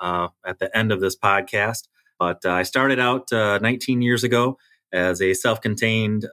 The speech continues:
teacher of the emotionally impaired at the Davison Middle School. Four years later, I moved over here to Hahn Intermediate,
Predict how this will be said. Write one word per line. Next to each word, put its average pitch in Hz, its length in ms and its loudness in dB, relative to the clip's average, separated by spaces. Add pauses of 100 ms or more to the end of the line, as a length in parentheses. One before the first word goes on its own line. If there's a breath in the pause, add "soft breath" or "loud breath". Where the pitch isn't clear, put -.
(120)
teacher 113 280 0
of 98 80 2
the 104 60 2
emotionally 107 400 0
impaired 110 460 2
at 98 120 -4
the 95 60 -6
Davison 101 460 0
Middle 117 180 2
School. 123 480 -2 (300 soft breath)
Four 117 240 2
years 104 280 2
later, 104 320 4
I 101 80 2
moved 101 240 -2
over 101 280 2
here 107 240 2
to 95 80 0
Hahn 107 260 0
Intermediate, 104 640 0